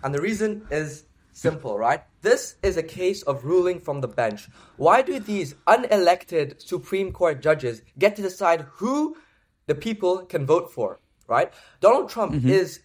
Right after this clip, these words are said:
Speaker 1: I think, at this point, the leading candidate in the Republican Party.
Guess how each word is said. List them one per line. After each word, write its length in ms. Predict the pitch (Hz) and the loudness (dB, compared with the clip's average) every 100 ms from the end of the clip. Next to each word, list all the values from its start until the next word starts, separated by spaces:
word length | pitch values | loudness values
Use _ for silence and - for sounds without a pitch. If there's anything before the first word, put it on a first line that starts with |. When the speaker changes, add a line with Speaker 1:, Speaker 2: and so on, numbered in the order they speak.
| - | -6
Speaker 1:
I 60 | 165 | -4
think, 300 | 254 214 170 | -4 -4 -4
at 120 | 175 | -4
this 140 | 180 | -6
point, 260 | - 151 139 | -8 -8 -6
the 80 | 139 | -6
leading 580 | 143 180 202 208 170 | -6 -6 -2 -2 -2
candidate 640 | - 165 156 151 139 139 - | -8 -4 -4 -2 -4 -4 -4
in 140 | 139 | -4
the 80 | 135 | 0
Republican 560 | 123 - 127 127 127 110 | -2 -2 -6 -6 -10 -6
Party. 340 | 131 113 | -4 -4